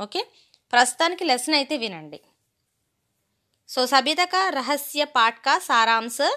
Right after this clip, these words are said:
లిఖియే, ఫిఫ్త్ హెడ్, పేజ్ నెంబర్ ఫార్టీ త్రీ చూడండి, ఫస్ట్ పారాగ్రాఫ్. సభ్యతా కా రహస్య కా లేఖక్ ఉపన్యాస సామ్రాట్ ప్రేమ్చంద్. ప్రేమ్చంద్ గారిని ఉపన్యాస సామ్రాట్ అని అంటారు. ఉపన్యాసాలు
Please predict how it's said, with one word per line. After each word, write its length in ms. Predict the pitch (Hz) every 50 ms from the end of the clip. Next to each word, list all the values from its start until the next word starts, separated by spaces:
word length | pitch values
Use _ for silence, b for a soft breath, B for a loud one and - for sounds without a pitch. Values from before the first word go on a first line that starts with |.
| - - -
లిఖియే, 520 | 202 202 202 - - 220 208 208 190 160
ఫిఫ్త్ 320 | 175 - 214 - - - 220
హెడ్, 200 | 208 208 190 190
పేజ్ 280 | - 208 208 190 190
నెంబర్ 180 | 214 214 240 254
ఫార్టీ 280 | - 226 196 190 220
త్రీ 440 | 208 _ - 185 196 202 208 277 302 _ _ _ _ - -
చూడండి, 380 | 208 180 180 180 202 285 494 - b b b b b b b b b b - 269
ఫస్ట్ 220 | 269 - - -
పారాగ్రాఫ్. 520 | 294 254 208 185 - 160 156 - - - 160 - _ _ _ _ _ _ _ _ _ _ _ _ _ _ _ _ _ _ _ _ _ _ _ _ _ _ _ _ _ _ _ _ _ _ _ _ _ _ _ - -
సభ్యతా 520 | - 311 294 254 269 370 392 427 403 392
కా 160 | 392 403 392
రహస్య 440 | 359 320 285 277 311 294 - - 302
కా 200 | 294 - 302 302
లేఖక్ 500 | 277 247 226 220 226 226 - 285 277 -
ఉపన్యాస 440 | 214 214 - 233 233 247 254 254 254
సామ్రాట్ 600 | - - 240 226 226 226 240 302 427 - _ -
ప్రేమ్చంద్. 520 | 214 185 190 185 170 - - 165 151 139
ప్రేమ్చంద్ 500 | - - 240 247 247 254 247 277 247 226
గారిని 220 | 214 220 220 233 208
ఉపన్యాస 380 | - 208 208 208 214 226 226
సామ్రాట్ 520 | - - 214 208 214 220 226 233 226 226 202
అని 180 | 190 196 240 247
అంటారు. 360 | 185 165 156 - 156 151 156
ఉపన్యాసాలు 680 | 156 - 202 196 202 202 190 - - 196 190 254 359